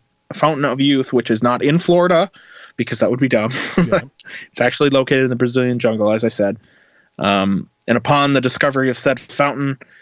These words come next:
Speaker 1: it's rev-, uh, it's revealed that it requires a human sacrifice to imbue the life force of one to another. Okay, so they,
Speaker 2: Oh.
Speaker 1: they discover this and they realize that there's a sacrifice associated with this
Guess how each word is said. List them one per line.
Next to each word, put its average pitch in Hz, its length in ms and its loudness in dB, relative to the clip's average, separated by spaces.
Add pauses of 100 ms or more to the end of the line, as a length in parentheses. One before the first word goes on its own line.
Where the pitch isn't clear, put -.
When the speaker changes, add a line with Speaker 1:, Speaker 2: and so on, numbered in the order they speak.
(300)
Speaker 1:
it's 120 240 -4
rev-, 127 340 -2
uh, 117 420 2
it's 131 180 0
revealed 139 420 2
that 131 180 2
it 131 140 0
requires 131 580 0
a 107 80 0
human 135 500 0
sacrifice 123 1040 -2 (240)
to 135 180 0
imbue 127 400 2
the 120 120 2
life 127 240 2
force 120 300 -2
of 117 240 0
one 123 480 2 (140)
to 113 200 -2
another. 113 400 0 (400)
Okay, 107 380 -2
so 110 160 -2
they, 110 160 0
Speaker 2:
Oh. 90 240 -20
Speaker 1:
they 117 120 -4
discover 135 500 0
this 123 200 0
and 127 80 -4
they 120 60 0
realize 113 380 0
that 107 120 -2
there's 104 220 -6
a 101 60 -4
sacrifice 113 720 -4
associated 95 640 -4
with - 240 -6
this - 380 -6